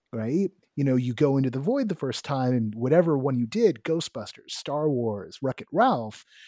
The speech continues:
you came back around, and you're like, "Oh, they just reskinned this. I'm in the this room now." You know,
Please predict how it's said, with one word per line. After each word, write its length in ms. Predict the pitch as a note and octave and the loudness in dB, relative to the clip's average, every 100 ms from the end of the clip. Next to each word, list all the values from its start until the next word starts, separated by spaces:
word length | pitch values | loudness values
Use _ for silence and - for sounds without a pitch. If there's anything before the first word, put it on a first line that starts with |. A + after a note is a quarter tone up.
| - | -10
you 140 | - F#3+ | -2 0
came 240 | - E3+ | 2 0
back 220 | B2 A2 | 0 -2
around, 680 | A2 F#3 D4 A#3+ D3 B2 A#2+ - _ _ | 0 2 4 2 2 0 -2 -8 _ _
and 120 | D3 D3 | 0 2
you're 100 | C3+ | 2
like, 200 | B2 - - | 2 -2 -2
"Oh, 460 | D#3 D#3+ D3+ C#3 A#2+ | 2 4 4 4 4
they 180 | A#2+ D3 | 2 2
just 280 | D#3+ C3+ - | 2 0 -2
reskinned 1000 | G#2+ A2 G2+ - - - G#2 F#2+ F#2 - | -6 -4 -4 -4 -6 -6 -6 -4 -6 -10
this. 640 | - - - - - - _ _ _ _ - | -20 -20 -14 -10 -10 -10 _ _ _ _ -4
I'm 420 | C#3+ D3+ D#3+ D#3 C3+ | 0 4 6 4 2
in 240 | A#2 G#2+ | 0 0
the 160 | F#2+ F2 - | -2 -10 -6
this 340 | A2 G2 - | -4 -4 -6
room 240 | E2+ A1+ G1+ G1+ | -10 -18 -20 _
now." 60 | - - - - _ _ _ _ - | -20 -20 -20 -20 _ _ _ _ -8
You 120 | C3+ | -4
know, 500 | G#2 E2 A#1+ G1+ - | -4 -6 -12 -14 -18